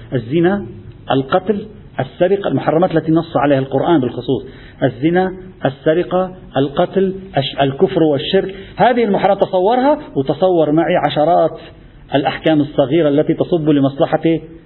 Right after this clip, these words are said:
الامتناع عن الزنا، عشرات الأحكام الصغيرة التي تصب في مصلحة ل-، ل-، عدم الوقوع في الكفر، وهكذا. هذه، هذه الخارطة تكرس قانون الذرائع.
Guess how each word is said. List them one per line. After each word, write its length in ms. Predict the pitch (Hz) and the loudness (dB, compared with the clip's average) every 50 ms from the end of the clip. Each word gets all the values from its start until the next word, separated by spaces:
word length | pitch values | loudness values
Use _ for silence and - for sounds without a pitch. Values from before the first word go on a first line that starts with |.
| - - - - | -20 -20 -10 -6
الامتناع 420 | - 160 147 135 147 147 147 151 139 | -2 0 0 2 2 2 2 2 0
عن 180 | 120 131 135 | 2 2 2
الزنا، 400 | 131 117 117 135 123 107 98 - 113 | 2 2 0 0 0 0 -2 -2 -4
عشرات 440 | 131 147 139 147 151 170 180 - | -4 -2 0 0 2 2 2 0
الأحكام 320 | - - - - - 156 151 | -2 -8 -6 -2 0 0 0
الصغيرة 400 | 151 143 - 143 131 160 170 147 | 0 0 -2 -2 0 0 0 0
التي 140 | 135 131 139 | 0 -2 -2
تصب 360 | 131 131 135 170 165 156 147 | -2 -2 -4 -4 -2 -2 -4
في 160 | 143 151 147 | -2 0 0
مصلحة 380 | 135 131 135 170 143 - 170 - 175 175 160 - - - - - - - - | 0 0 0 -2 -2 -2 0 0 2 0 0 -2 -10 -16 -18 -20 -14 -2 0
ل-، 40 | 147 160 156 147 135 - - | 0 0 2 0 -2 0 0
ل-، 180 | 143 135 139 - | -2 -2 -2 -2
عدم 320 | - - 147 165 175 160 | -2 -2 0 2 2 4
الوقوع 340 | 156 156 151 151 175 175 - | 4 2 2 4 2 0 2
في 80 | - | 2
الكفر، 340 | 143 135 190 175 127 123 113 | -2 2 2 0 0 0 -4
وهكذا. 760 | - 139 123 127 120 - - 95 90 85 87 82 82 85 - - - - - - - - - - | -2 0 0 0 0 0 -4 -8 -10 -10 -12 -12 -12 -14 -16 -18 -20 -20 -20 -20 -20 -20 -12 0
هذه، 520 | - 151 160 151 170 170 - 135 131 180 208 | 2 2 4 4 2 2 2 2 2 2 4
هذه 120 | 208 214 | 4 2
الخارطة 800 | 185 147 131 - 190 214 247 262 262 262 262 262 269 294 302 285 294 - - - | 0 0 0 2 4 4 4 4 2 0 0 2 2 2 2 2 -2 -8 -8 -8
تكرس 460 | 143 135 - 175 156 131 127 - 135 135 - - - - - - - - 135 139 - | -6 0 0 0 0 0 -2 -4 -4 -10 -10 -16 -20 -20 -20 -16 -14 -12 -12 -6 -4
قانون 260 | 117 113 123 127 120 | -4 -2 0 -2 -2
الذرائع. 500 | 113 107 104 95 95 98 98 107 101 | -2 -4 -4 -4 -4 -4 -6 -6 -8